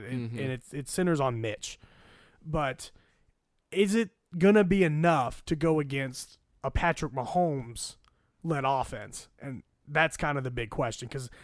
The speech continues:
Speaker 1: on one side, the Cowboys have had some dysfunction this year, and so have the Chiefs, but not to that level. But when you go against a game like that, this is one of those that could get out of hand for the Bears early, or they could just be in all game. It's a,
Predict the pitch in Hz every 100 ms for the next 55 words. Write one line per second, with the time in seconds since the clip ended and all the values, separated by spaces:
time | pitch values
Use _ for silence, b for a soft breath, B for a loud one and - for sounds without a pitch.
0 | B 151 151 202 226 - 170 156 139 143
1 | 185 196 170 165 139 143 123 127 120 -
2 | 170 156 135 120 107 127 120 123 b b
3 | - 311 254 220 160 131 - 226 185 -
4 | 151 151 143 - 135 139 127 147 127 117
5 | - b b b b 175 190 208 202 185
6 | 175 - 160 165 147 135 160 143 196 208
7 | 196 175 160 156 135 131 131 139 131 113
8 | - 123 110 113 110 110 107 - 147 160
9 | 170 185 190 - b - 180 175 160 156
10 | 135 131 131 127 113 113 117 151 180